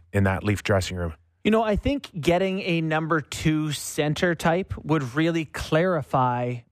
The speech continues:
Speaker 2: where things are at. Tavares is always going to be on at least the second power play unit, like, at the very least.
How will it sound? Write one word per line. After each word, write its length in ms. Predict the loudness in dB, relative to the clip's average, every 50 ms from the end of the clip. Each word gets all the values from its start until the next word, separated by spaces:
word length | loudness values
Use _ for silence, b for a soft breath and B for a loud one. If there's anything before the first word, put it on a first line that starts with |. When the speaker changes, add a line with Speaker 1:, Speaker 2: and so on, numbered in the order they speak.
| _ _ _ _
Speaker 2:
where 400 | -10 -2 0 2 2 4 2 0
things 300 | -2 -2 -2 -2 0 0
are 100 | 0 0
at. 200 | 0 -2 -4 -4
Tavares 380 | -4 0 2 2 2 0 -2 -2
is 100 | -2 0
always 320 | 0 0 0 0 -2 -2
going 160 | -2 -2 -2 -2
to 60 | -2
be 120 | -2 0
on 380 | 0 2 0 0 -2 -4 -4 -4
at 120 | -4 -2 0
least 320 | 0 0 0 -2 -6 -8
the 80 | -8 -4
second 360 | -2 -2 0 0 0 0 0
power 240 | 0 0 0 0 0
play 180 | -2 -2 -2 -2
unit, 320 | -2 -4 -6 -8 -6 -2
like, 180 | 0 0 2 0
at 80 | 0 0
the 120 | 0 0
very 340 | 2 0 0 0 0 -2 -4
least. 400 | -4 -6 -8 -10 -12 -14 -16 _